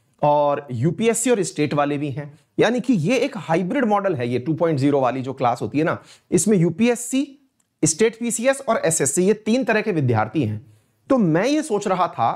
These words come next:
आप उस पे अपनी राय दीजिएगा कि मेरा आईआर वाला जो सेक्शन है,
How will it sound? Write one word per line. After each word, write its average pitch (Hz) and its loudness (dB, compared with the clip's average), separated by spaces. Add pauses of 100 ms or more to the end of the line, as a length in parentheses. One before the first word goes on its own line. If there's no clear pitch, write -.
आप 165 0
उस 185 -6
पे 214 -2
अपनी 185 -2
राय 156 0
दीजिएगा 123 -2 (400)
कि 247 6
मेरा 262 2 (160)
आईआर 214 0
वाला 240 -2
जो 226 -4
सेक्शन 147 -2
है, 104 -2